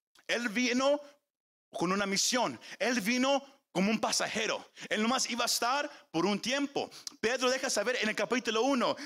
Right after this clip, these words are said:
que, que como cristianos, este mundo no es nuestro hogar permanente. ¿Cuántos lo sabían?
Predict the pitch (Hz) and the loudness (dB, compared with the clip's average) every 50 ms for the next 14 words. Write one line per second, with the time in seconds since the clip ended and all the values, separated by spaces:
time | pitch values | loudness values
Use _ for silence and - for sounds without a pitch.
0 | 269 - - 240 226 202 185 - 220 208 220 214 202 196 147 - 175 151 - - | -10 -4 -2 0 0 0 0 0 0 0 2 2 2 0 0 0 0 2 0 0
1 | - 240 254 269 247 208 170 - - - - - - - - 240 254 - - - | 0 0 -2 0 0 -2 0 -2 -2 -4 -6 -12 -8 -4 -2 0 2 2 2 2
2 | 277 254 208 190 190 196 254 294 302 285 254 226 180 139 120 - - - - 185 | 2 2 2 2 2 4 4 4 4 4 2 2 0 -2 -4 -6 -12 -8 -2 2
3 | 208 226 240 226 220 226 247 269 262 - - - - 180 214 220 202 - - 196 | 2 4 4 4 2 2 2 0 0 -2 -6 -6 -2 0 0 2 2 0 2 2
4 | 185 160 175 208 233 254 - - 202 190 170 160 165 190 269 285 277 - - - | 0 2 2 0 0 0 -2 -2 -2 -2 0 -2 0 0 0 0 -2 -4 -6 -12
5 | - - _ _ _ _ - 226 233 247 240 226 196 - 202 196 214 277 254 143 | -14 -16 _ _ _ _ -4 -2 0 0 0 0 0 0 0 0 -2 -2 -4 -4
6 | 98 87 | -6 -10